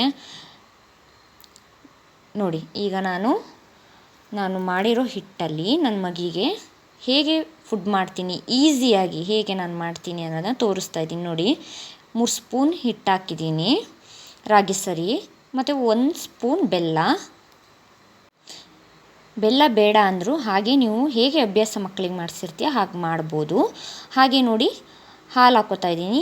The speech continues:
ನೀರು ಹಾಕ್ಕೊಳ್ಳೋರು ನೀರು ಹಾಕ್ಕೊಂಡು ಮಾಡ್ಕೋಬೋದು. ನಾನು ಹಾಲು ಹಾಕ್ಕೊಂಡು ಮಾಡ್ಕೋತಾ ಇದ್ದೀನಿ. ನೋಡಿ,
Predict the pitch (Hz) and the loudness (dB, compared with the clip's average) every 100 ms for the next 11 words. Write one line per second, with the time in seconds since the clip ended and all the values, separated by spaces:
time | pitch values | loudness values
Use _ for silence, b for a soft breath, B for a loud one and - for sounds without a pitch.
0 | 349 311 339 285 262 240 220 240 480 370 | 2 4 4 2 0 0 2 2 2 2
1 | 262 269 240 220 - 214 247 453 202 180 | 4 4 4 0 0 2 2 4 2 0
2 | 185 165 170 170 330 453 - 247 240 208 | -4 -2 -2 0 -2 -4 -2 0 0 2
3 | 202 220 208 208 311 262 180 - 170 170 | 2 4 2 2 2 2 0 -4 -4 -2
4 | 165 170 226 269 240 | -2 -2 2 2 0